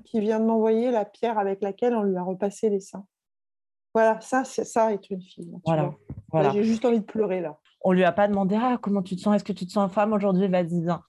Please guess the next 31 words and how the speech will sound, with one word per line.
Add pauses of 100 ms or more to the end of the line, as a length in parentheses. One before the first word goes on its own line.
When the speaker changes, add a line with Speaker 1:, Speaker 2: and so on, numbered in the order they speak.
Speaker 2:
Non. (400)
Speaker 1:
Ça
me...
c'est
affreux,
là,
ça
me
bouleverse.
Elle
a
gardé
Speaker 2:
J'ai,
Speaker 1:
cette
Speaker 2:
j'ai,
Speaker 1:
pierre. (580)
Speaker 2:
j'ai
pleuré
en,
en
écoutant
son,
plusieurs
fois,
en
fait,
en,
en
écoutant
Speaker 1:
Ouais.
Speaker 2:
son